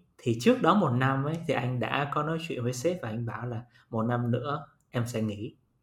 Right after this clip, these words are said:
Mọi người chuẩn bị tinh thần là khi em nghỉ nhá." <laughs> Và tại sao em lại chọn để nghỉ? Tại vì em biết là đến lúc em phải đi rồi.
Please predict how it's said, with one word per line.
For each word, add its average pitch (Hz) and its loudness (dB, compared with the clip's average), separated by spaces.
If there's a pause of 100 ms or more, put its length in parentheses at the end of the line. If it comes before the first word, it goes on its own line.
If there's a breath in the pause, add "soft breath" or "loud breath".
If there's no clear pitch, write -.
(520)
Mọi 123 0
người 117 4
chuẩn 117 0
bị 127 4
tinh 123 2
thần 113 0
là 104 -6
khi 117 2
em 113 0
nghỉ 104 -4
nhá." 123 0 (260)
<laughs> 294 2
Và 131 8
tại 139 6
sao 143 10
em 139 8
lại 135 4
chọn 123 4
để 120 6
nghỉ? 117 4
Tại - -2
vì 113 4
em 123 2
biết 165 6
là 139 2
đến 131 2
lúc 196 0
em 120 -2
phải 113 -2
đi 117 4
rồi. 110 -4